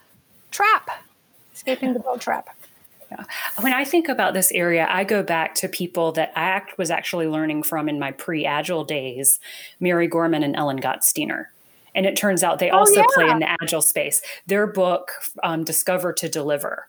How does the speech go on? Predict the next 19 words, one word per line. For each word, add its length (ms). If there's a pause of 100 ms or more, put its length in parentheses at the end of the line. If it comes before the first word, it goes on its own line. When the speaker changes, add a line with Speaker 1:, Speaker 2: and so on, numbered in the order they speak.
(140)
Speaker 1:
Yes. 260
Speaker 2:
And 240
I 80
think 160
it's 120
nine 420
product 500
dimensions. 560
Like 160
that, 120
I've, 160
I've 160
got 140
that 120
on 100
my 100
bookshelf 500
behind 360
me. 240